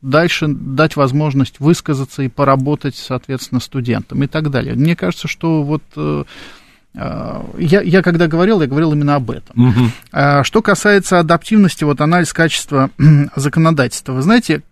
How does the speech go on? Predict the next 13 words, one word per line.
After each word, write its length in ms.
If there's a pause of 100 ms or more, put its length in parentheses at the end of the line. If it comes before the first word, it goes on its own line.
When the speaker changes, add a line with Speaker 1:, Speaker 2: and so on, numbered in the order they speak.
(320)
Speaker 1:
конечно, 800
это, 200
во-первых, 380
э, 180
безумно 480
сложная, 960
э, 420
тематика. 580 (540)
И 460
выпускник 760
вуза, 760 (400)
э, 300 (200)
нет, 200